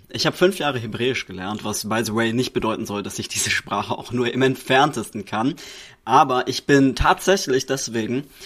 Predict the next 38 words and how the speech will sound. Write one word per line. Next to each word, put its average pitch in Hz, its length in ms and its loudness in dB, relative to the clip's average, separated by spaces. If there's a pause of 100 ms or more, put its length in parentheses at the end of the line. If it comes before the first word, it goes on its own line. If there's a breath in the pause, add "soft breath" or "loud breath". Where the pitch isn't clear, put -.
(240 loud breath)
davon 147 240 2
ausgegangen, 147 720 2
bevor 143 300 2
ich 139 140 -4
die 123 100 -2
Netflix-Serie 120 1160 2
über 107 180 -2
den 110 160 -4
Tinder-Schwindler 117 640 -2
gesehen 110 400 -2
habe, 107 320 -4 (320 loud breath)
dass 202 240 4
man 220 220 0
ihn 139 220 2
als 113 460 -2
Simon 131 840 4
Leviev 131 500 4
ausspricht, - 800 -8
von - 160 -2
den 110 140 0
hebräischen 104 500 -4
Buchstaben. 131 520 -4 (580)
Bin 135 200 2
aber 131 80 8
jetzt 151 240 4
drauf 143 220 -2
gekommen, 127 460 -2 (380 loud breath)
dass 135 320 2
er 131 240 2
sich 127 220 0
selbst, 131 360 2
also 113 160 0
auch - 220 -2
weil, 113 260 -2
ähm, 107 380 -4
Netflix 117 460 -4
das - 180 -10
halt 101 320 -8